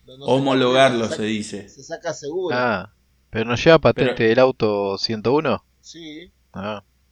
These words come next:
Speaker 3: pero esa la
Speaker 1: Porque
Speaker 3: podés
Speaker 1: yo
Speaker 3: hacer
Speaker 1: tengo,
Speaker 3: vos.
Speaker 1: yo tengo esa patente, ya la pedí ya.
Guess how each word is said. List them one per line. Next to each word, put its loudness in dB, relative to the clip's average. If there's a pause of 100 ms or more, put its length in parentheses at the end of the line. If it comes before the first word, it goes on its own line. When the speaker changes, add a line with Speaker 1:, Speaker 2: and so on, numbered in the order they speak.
(120)
Speaker 3:
pero 0
esa 4
la 6
Speaker 1:
Porque -4
Speaker 3:
podés 2
Speaker 1:
yo -8
Speaker 3:
hacer -4
Speaker 1:
tengo, 4
Speaker 3:
vos. 2 (400)
Speaker 1:
yo -12
tengo -8
esa -10
patente, -14
ya -18
la -14
pedí -12
ya. -16